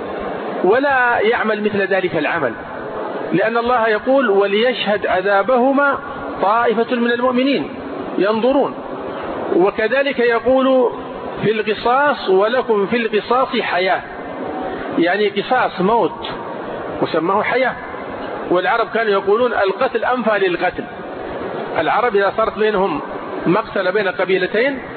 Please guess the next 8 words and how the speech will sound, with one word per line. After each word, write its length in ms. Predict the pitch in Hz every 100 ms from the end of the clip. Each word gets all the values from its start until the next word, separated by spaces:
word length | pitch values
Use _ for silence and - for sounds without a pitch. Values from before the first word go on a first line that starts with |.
| - - - -
فإذا 260 | 208 220
أخذوا 380 | 233 262 254 226
القاتل 680 | 196 208 240 220 240 240 220 -
وسلموه 680 | 190 190 208 208 208 254 226
لتلك 300 | 190 233 208
القبيلة 560 | 196 190 185 214 285 254 - - - -
انتهى 340 | 302 302 240
الموضوع، 440 | 220 190 165 143